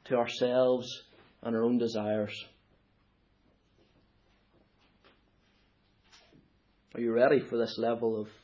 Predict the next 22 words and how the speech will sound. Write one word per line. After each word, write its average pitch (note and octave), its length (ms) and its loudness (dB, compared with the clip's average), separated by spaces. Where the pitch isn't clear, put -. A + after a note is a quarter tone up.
commitment? A2 500 -8
Willing C3+ 560 2
to B2 80 -2
lose B2 440 2
family B2+ 540 2
and A2+ 100 -4
even B2 260 0
life? G#2 240 -2
You're A2+ 120 -2
ready C#3 240 6
for C#3 80 -4
this B2+ 200 0
level A#2 260 0
of - 120 -8
commitment? G#2 460 -8
Or - 80 -6
is - 160 -10
family C3+ 380 4
an A#2 100 2
idol A#2 400 2
to A2 140 -6
us? - 220 -16